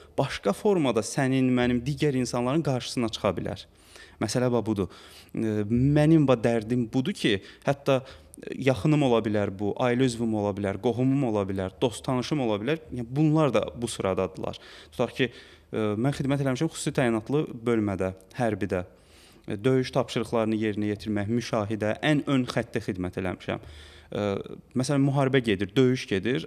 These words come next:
adam, ə, düşməni tutur boynundan qaldırır, deyir, misal üçün, Gəncəyə salam denən, Qazaxa salam denən.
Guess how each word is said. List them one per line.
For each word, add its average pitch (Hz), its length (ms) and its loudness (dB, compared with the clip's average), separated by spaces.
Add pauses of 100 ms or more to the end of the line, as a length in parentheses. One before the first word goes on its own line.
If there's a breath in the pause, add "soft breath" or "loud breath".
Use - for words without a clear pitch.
adam, 135 300 0 (340 loud breath)
ə, - 160 -8
düşməni 127 600 0
tutur 123 260 0
boynundan 110 480 2
qaldırır, 110 460 0
deyir, 110 180 -2
misal 101 160 -2
üçün, 101 220 -6
Gəncəyə 120 400 2
salam 101 260 0
denən, - 320 -10
Qazaxa 110 320 2
salam 98 320 0
denən. 80 240 -6